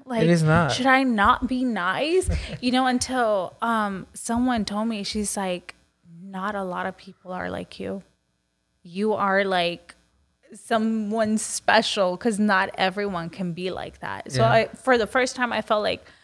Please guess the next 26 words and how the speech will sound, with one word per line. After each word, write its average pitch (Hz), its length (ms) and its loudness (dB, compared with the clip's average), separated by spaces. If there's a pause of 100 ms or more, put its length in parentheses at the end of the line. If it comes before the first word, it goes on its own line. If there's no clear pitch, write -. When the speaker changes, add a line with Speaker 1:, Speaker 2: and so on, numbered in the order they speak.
(220)
Speaker 1:
so - 160 4
there's 285 220 2
nothing 302 360 2
wrong 240 300 8
with 247 180 2
being 226 260 2
nice. 240 520 6
<laughs> - 80 -4
Speaker 2:
<laughs> - 1200 2
Speaker 1:
You 339 160 2
know, 311 300 2
but 294 200 2
yeah, 285 180 0
I 381 40 -6
remember 285 300 -2
someone 277 260 -4
said, 294 140 -2
"Yeah, 302 340 2 (340)
so-and-so 262 500 2
doesn't 220 340 0
like 175 260 -4
you 202 60 -4
because 185 360 -6
you're 185 140 -4
too 190 200 -8
nice." 180 560 -10